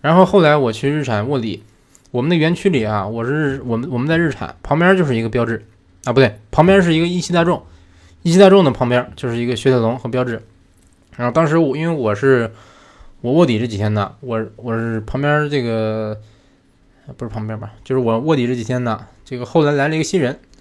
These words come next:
一个，是一个女销售，她什么都不懂，对车完全都不懂，不懂到什么地步啊？E S P她不知道是啥，转向助力她不知道是什么意思，电子手刹她不知道是什么，手刹、脚刹都分不清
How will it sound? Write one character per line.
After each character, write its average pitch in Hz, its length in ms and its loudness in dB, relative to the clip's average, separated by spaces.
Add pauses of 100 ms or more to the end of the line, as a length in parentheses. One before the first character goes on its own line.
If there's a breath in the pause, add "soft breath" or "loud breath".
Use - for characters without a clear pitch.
一 156 260 -6
个， 156 140 -14
是 - 140 -4
一 - 20 2
个 170 80 2
女 113 160 -2
销 131 120 2
售， 151 200 -2 (380)
她 143 140 -4
什 - 260 -4
么 175 100 0
都 202 80 6
不 143 140 0
懂， 90 200 -6 (140)
对 160 120 0
车 170 240 -2
完 151 140 0
全 165 120 0
都 143 60 -2
不 127 100 -8
懂， 107 180 -8 (1120 soft breath)
不 175 100 0
懂 127 120 2
到 117 60 0
什 117 120 0
么 143 80 -4
地 147 140 -2
步 110 120 -4
啊 - 220 -6 (760 soft breath)
？E 170 100 0
S 185 100 2
P 175 280 0 (180)
她 - 100 -10
不 113 100 -4
知 113 40 0
道 107 60 0
是 101 140 -2
啥， 92 200 -6 (1300 soft breath)
转 131 180 2
向 160 120 4
助 180 120 2
力 151 320 -2
她 - 100 -10
不 113 80 -4
知 123 60 2
道 117 60 2
是 110 60 -2
什 104 80 -4
么 107 60 -6
意 107 140 -4
思， 92 160 -14 (580 soft breath)
电 165 160 2
子 165 60 2
手 127 160 0
刹 123 280 0
她 - 100 -10
不 107 60 -14
知 120 60 -6
道 113 80 -2
是 107 100 -4
什 98 120 -10
么， 101 100 -14 (140)
手 135 220 -2
刹、 151 200 2
脚 117 200 0
刹 127 160 -4
都 131 80 -4
分 135 160 -6
不 131 40 -4
清 131 220 -6